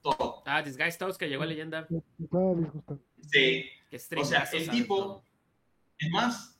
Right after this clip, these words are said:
Speaker 1: o sea, lo único que pidió para volver es que le hiciera una carta,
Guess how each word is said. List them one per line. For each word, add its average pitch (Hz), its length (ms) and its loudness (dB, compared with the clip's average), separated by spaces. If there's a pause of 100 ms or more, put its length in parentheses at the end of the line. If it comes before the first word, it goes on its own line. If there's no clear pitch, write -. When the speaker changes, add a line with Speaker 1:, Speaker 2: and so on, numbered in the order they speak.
Speaker 1:
o 120 80 -16
sea, 143 140 -4
lo 151 160 0
único 233 360 2
que 185 120 0
pidió 175 300 0
para 160 180 2
volver 147 300 0
es 160 100 -6
que 160 60 -6
le 156 80 -2
hiciera 165 180 -4
una 160 180 -2
carta, 151 520 0